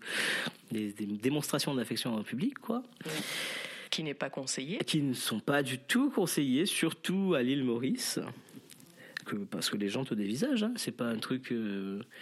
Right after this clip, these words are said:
Speaker 1: Moi, quand je, quand je vivais à l'île Maurice, je... même quand j'y rentre aujourd'hui, j'ai toujours le réflexe de regarder trois, quatre fois derrière moi.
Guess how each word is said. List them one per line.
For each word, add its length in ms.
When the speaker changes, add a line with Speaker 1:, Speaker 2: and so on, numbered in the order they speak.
Speaker 1:
Moi, 180
quand 200
je, 480
quand 160
je 80
vivais 280
à 60
l'île 180
Maurice, 380
je... 280
même 160
quand 160
j'y 180
rentre 360
aujourd'hui, 580
j'ai 220
toujours 420
le 80
réflexe 400
de 60
regarder 480
trois, 280
quatre 200
fois 200
derrière 260
moi. 160